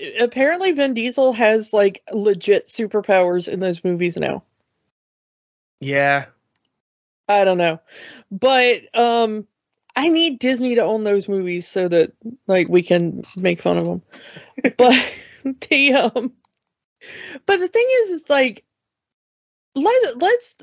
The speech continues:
Speaker 1: talk real quick about the, the kill your gays in this, because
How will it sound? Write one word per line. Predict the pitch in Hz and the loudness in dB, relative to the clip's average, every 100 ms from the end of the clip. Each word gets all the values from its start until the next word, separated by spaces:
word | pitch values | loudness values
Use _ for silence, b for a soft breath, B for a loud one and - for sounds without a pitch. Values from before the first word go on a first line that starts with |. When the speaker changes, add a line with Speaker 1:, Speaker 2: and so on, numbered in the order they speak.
| - | -20
Speaker 1:
talk | - 269 269 277 | -2 0 0 0
real | 269 | -2
quick | 269 285 277 - | 0 0 -2 -4
about | 247 269 262 | -2 0 0
the, | - 254 - _ | 0 0 -2 _
the | 262 | -8
kill | - 277 | -2 -2
your | 247 240 | 0 -2
gays | 240 220 226 | 0 0 0
in | 262 262 | -2 0
this, | 277 269 - - _ _ _ _ _ _ _ _ - | 0 -2 -6 -18 _ _ _ _ _ _ _ _ -2
because | 269 - 269 233 220 | -2 2 2 2 -2